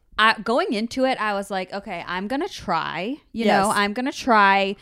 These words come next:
Speaker 1: to not get an epidural." I did a lot of classes. And that's the thing of when moms would come into labor and delivery and they'd be like,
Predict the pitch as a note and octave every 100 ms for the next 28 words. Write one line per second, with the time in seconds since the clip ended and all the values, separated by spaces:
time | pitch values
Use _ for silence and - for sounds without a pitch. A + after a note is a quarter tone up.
0 | - _ - A#3 G#3+ F#3+ F#3 G3 G#3 G#3
1 | A3+ A#3 B3 D4+ F3 D3+ F#3+ F3+ G3+ F#3+
2 | F3+ F#3 F#3 F3+ F3+ - - F3+ - F3+
3 | F3+ F3 E3+ F#3+ A#3 B3+ C#4+ C#4 C4 G#3
4 | G3+ - G3 F#3 G3 F#3 F#3 F3 F3+ F3+
5 | F3 - E3+ F3 E3 E3+ - G2+ C3+ -
6 | - _ _ - F#3+ F#3 E3+ E3+ E3+ E3+
7 | D#3+ D#3+ D#3+ F3 E3+ F3 E3+ D#3+